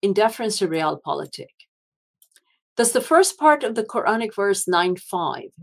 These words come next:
which states, quoting, "When the sacred months have lapsed,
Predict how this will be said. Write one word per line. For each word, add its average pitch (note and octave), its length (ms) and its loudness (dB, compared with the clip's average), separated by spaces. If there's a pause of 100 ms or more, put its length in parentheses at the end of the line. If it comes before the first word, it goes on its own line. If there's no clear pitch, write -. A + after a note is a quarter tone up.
which G#3 160 0
states, - 720 -6 (300)
quoting, F3 500 -4 (1000)
"When A#3 120 4
the A3+ 80 4
sacred D#4 420 0
months B3 320 -2 (120)
have G3+ 180 4
lapsed, E3 760 -4